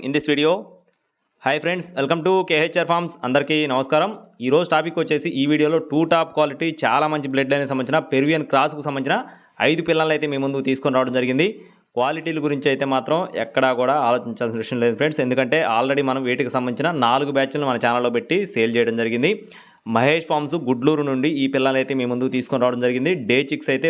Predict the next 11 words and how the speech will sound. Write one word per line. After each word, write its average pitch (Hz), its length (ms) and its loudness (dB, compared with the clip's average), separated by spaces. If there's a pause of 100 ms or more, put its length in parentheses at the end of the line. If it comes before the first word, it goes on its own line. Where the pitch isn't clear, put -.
బ్రదర్ 123 280 2
ప్రదీప్ 131 280 0
ఫార్మ్స్‌లో 127 360 -2
తీసుకోవడం 123 420 0
జరిగింది. 123 300 0 (460)
వీటికి 131 260 2
ముందు 143 200 0
బ్యాచ్లు 156 340 0
కూడా 151 200 2
మనం 131 220 -2
ఛా-, 127 180 -2